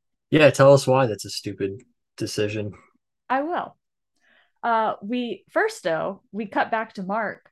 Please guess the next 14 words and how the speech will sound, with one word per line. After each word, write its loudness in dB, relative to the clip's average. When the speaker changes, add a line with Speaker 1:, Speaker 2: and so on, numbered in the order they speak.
Speaker 2:
talking -10
to -12
the -12
camera -10
back -8
at -10
the -10
hab. -6
It's -8
Sol -4
one -6
fifty-four. -10
Mark -6
says, -8